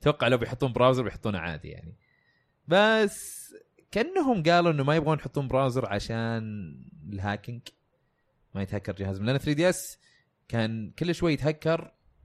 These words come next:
عن طريق البراوزر هذا. كذا إنك أنت مثلًا تدخل في راوتر، تحط،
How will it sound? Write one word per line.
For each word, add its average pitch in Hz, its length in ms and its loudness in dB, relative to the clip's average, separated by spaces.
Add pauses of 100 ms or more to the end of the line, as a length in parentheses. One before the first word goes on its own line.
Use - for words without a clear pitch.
(460)
عن 104 120 -6
طريق 120 240 -2
البراوزر 82 440 -8
هذا. 90 200 -18 (1400)
كذا 107 200 0
إنك 98 220 -2
أنت 120 120 -2
مثلًا 107 360 0 (440)
تدخل 107 340 -10
في - 200 -10
راوتر، 117 460 -2 (440)
تحط، - 340 -6